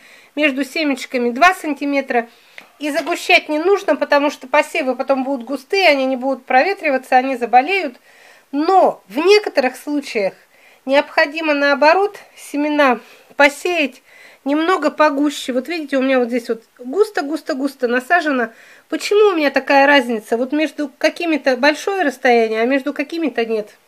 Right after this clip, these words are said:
Конечно, это зависит от качества семян. Вот в прошлом году у меня не получилось румяные щёчки, я ме-, мечтала вырастить, не получилось, места не хватило в огороде.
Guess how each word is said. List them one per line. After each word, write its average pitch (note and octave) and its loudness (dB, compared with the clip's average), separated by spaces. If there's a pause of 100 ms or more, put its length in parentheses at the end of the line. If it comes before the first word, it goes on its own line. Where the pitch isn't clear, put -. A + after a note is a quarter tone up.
(1300)
Конечно, F4+ 2
это D#4+ -2
зависит C#4 0
от C4 2
качества C4+ 0
семян. A3+ -4 (300)
Вот D4 -2
в - -20
прошлом F4+ -4
году D#4 2
у D#4+ -4
меня D#4 0
не D#4 0
получилось D#4+ -6
румяные C4+ -2
щёчки, C4 -8
я B3 -2
ме-, B3 -6 (100)
мечтала D4 0
вырастить, A#3+ -6
не C4 -6
получилось, D4 -4
места E4+ -8
не C#4 -4
хватило C4 -2
в G3 -6
огороде. F#3+ -2